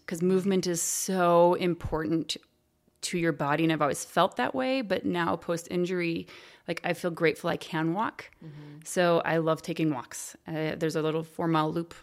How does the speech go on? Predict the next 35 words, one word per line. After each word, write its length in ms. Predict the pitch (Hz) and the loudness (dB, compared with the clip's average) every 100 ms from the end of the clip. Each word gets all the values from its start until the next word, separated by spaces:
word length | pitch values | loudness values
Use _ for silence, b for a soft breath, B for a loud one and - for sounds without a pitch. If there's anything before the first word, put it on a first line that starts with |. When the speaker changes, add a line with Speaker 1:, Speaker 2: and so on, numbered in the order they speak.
| _ - | _ -6
Speaker 1:
near 120 | 175 | -4
my 120 | 180 | -2
house, 360 | 156 208 240 - | -2 -4 -4 -8
and 160 | 180 160 | -4 -2
I, 280 | 156 156 175 - - | 0 -2 -6 -14 -12
and 100 | - 170 | -6 -6
it's 160 | 170 | -6
around 240 | 165 151 151 | -6 -4 -4
a 20 | |
lake, 360 | 151 208 208 165 | 0 4 4 2
and 100 | 156 | -2
I 40 | |
can 140 | 147 143 | -2 -4
see 120 | 143 | -2
the 60 | |
mountains. 600 | 156 180 196 196 185 - - _ _ _ _ _ _ _ _ _ - | 0 2 0 0 0 0 -6 _ _ _ _ _ _ _ _ _ -6
Um, 440 | 180 170 160 170 - B B B B B B - | 0 0 0 -2 -8 B B B B B B -14
like, 200 | 165 - | -12 -8
hang 180 | 170 156 | -2 -2
out 60 | |
with 120 | - 190 | -2 -8
my 100 | 139 | -2
dog 280 | 175 185 | 0 2
or 60 | 165 | 2
my 120 | 147 | 0
husband 320 | 160 185 190 | 0 -2 0
when 100 | 185 | 0
I 60 | 180 | 2
do 160 | 180 175 | 2 2
it, 220 | 180 175 | 2 0
sometimes 320 | 156 160 156 | -4 -2 -2
listen 220 | 156 160 | -2 -4
to 100 | 160 | -4
a 60 | 156 | -2
book, 440 | 175 180 - - | 0 0 -2 -12